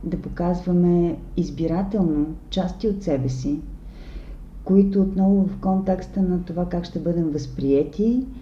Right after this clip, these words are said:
влизаме в една роля. И реално ние много рядко показваме себе си в пълнота. Ние винаги показваме частички от себе си. И затова е необходимо, и според мен и това е причината да общуваме с различни хора, защото от една страна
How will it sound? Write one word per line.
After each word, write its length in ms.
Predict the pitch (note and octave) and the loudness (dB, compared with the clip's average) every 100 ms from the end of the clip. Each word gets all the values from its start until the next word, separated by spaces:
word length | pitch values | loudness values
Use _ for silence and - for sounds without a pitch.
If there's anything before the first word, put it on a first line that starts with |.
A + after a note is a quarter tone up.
| - - - | -16 -14 -4
влизаме 680 | E3+ G3 G3 G3 G3 F#3+ | 4 6 8 8 8 8
в 120 | F3 F#3 | 4 0
една 280 | F3 F3+ | 2 4
роля. 320 | F#3 F#3 C#3 C3 - - - | 4 4 2 0 -6 -10 -6
И 100 | F3 | -2
реално 320 | D#3+ E3 E3+ E3+ | 2 2 2 2
ние 280 | F3 E3+ - - - E3+ B2+ - - | 2 2 -2 -8 -6 -4 -4 -10 -2
много 280 | F3+ E3+ E3 | 0 2 2
рядко 300 | F3 E3+ - | 0 -2 -10
показваме 560 | - - E3 D#3+ E3 C3+ | -14 -6 -4 -2 -2 -2
себе 280 | E3 D#3 | -4 -4
си 140 | E3 D3 | -6 -10
в 140 | - - | -12 -4
пълнота. 520 | D3+ C#3+ C#3 D#3+ D#3+ - - | -2 0 -2 -2 -2 -4 -4
Ние 180 | D#3+ D3+ | -2 0
винаги 340 | D#3+ E3 E3 | 0 -2 -4
показваме 440 | - E3 D#3 E3 | -8 -8 -4 -4
частички 460 | D3 - - - - | -4 -8 -10 -8 -4
от 140 | G3 | -4
себе 240 | - C3+ B2+ | -2 -2 0
си. 240 | B2+ C3 C3 - - - - - - - - - - - | -2 -2 -4 -8 -12 -14 -18 -18 -16 -16 -14 -16 -16 -8
И 80 | E3+ | -8
затова 340 | D3 D3+ D#3+ | -6 -6 -2
е 40 | E3+ | 0
необходимо, 720 | E3+ C3+ - E3 E3+ F3 - | -2 -4 -6 -4 0 -2 -4
и 60 | - | -8
според 340 | B2+ E3+ D3+ | -8 -8 -4
мен 180 | E3 E3 | 0 0
и 60 | D#3 | -2
това 160 | - | -4
е 100 | D#3+ | -6
причината 420 | D3+ - E3 D#3+ | -6 -6 -4 -4
да 120 | D3 C#3+ | -4 -4
общуваме 400 | C3 E3 D#3+ D3+ | -4 -4 -2 -4
с 140 | - | -4
различни 340 | C#3+ D#3 D3 | -6 -4 -4
хора, 420 | B2+ F3+ G#3 D3 - - - - - - F3 | -4 0 0 0 -4 -12 -18 -18 -16 -16 -8
защото 600 | F#3 E3+ - - F3 F3 - | -6 -6 -4 -2 -2 -2 -6
от 140 | F3 E3 | -6 -2
една 180 | E3 | -2
страна 340 | E3+ - E3 | -2 -2 -2